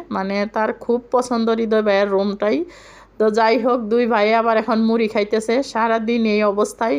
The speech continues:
যে, "নানু এটা দেও, নানু এটা দেও, এটা, এটা খাবো, এটা খাবো", এক এই অবস্থার মধ্যেই আছে।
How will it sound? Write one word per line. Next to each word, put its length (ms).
যে, 140
"নানু 320
এটা 260
দেও, 220
নানু 360
এটা 220
দেও, 280
এটা, 260
এটা 220
খাবো, 360
এটা 220
খাবো", 280
এক 360
এই 320
অবস্থার 420
মধ্যেই 380
আছে। 260